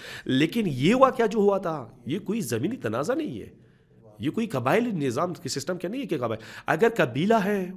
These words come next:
مثلاً آپ، مثلاً یہ دشمنی کا جو system چلتا ہے، جیسے بلوچستان میں اور پٹھان میں درمیان ہوتا ہے، یہ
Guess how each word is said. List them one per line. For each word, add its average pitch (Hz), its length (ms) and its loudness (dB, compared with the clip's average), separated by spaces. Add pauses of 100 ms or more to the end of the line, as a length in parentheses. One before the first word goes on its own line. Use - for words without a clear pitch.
(140)
مثلاً 117 360 -4 (560)
آپ، 180 300 0
مثلاً 151 420 0 (140)
یہ 131 140 -4
دشمنی 190 380 -4
کا 170 100 -2
جو 131 120 -2
system 190 320 -4
چلتا 127 240 -4
ہے، 113 80 -4
جیسے 120 220 -6
بلوچستان 110 600 -4
میں 160 100 -4
اور 120 80 -2
پٹھان 107 320 -6
میں 101 100 -4
درمیان 98 300 -6
ہوتا 95 160 -10
ہے، 220 120 -6
یہ 151 160 -4